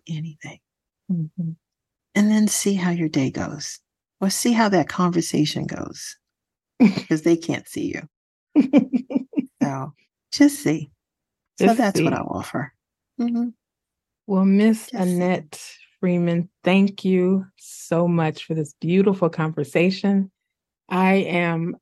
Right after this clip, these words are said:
Speaker 2: glowing. <laughs> I love talking about this kind of stuff. I think for us, it's we need a journey of liberation like none before. And I love everything that you're talking
Speaker 1: Mm-hmm.
Speaker 2: about.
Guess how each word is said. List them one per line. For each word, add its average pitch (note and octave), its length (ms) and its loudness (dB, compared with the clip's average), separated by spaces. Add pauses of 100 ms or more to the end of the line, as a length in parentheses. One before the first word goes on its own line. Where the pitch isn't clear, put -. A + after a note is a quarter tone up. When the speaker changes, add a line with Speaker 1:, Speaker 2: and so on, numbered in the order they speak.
Speaker 2:
glowing. E3+ 680 0 (400)
<laughs> - 1700 -4
I A#3 100 4
love A#3 340 4
talking G#3+ 320 2
about G3 200 2
this F#3+ 160 -2
kind F#3 200 -2
of E3 60 -4
stuff. - 460 -14 (400)
I G#3 60 -14
think G3+ 280 0
for - 180 -6
us, F#3 400 0
it's - 420 -6 (320)
we F#3+ 120 4
need F#3 320 4
a F#3 80 0
journey E3+ 400 0
of E3 80 -2
liberation D#3+ 840 -2 (280)
like D#3+ 240 -2
none E3+ 320 4
before. D#3+ 600 0 (760)
And F3+ 140 2
I E3+ 60 4
love E3 500 2
everything F#3 520 2
that F3 80 -2
you're F3+ 100 -2
talking F3 340 0
Speaker 1:
Mm-hmm. F3 60 -2
Speaker 2:
about. - 300 -10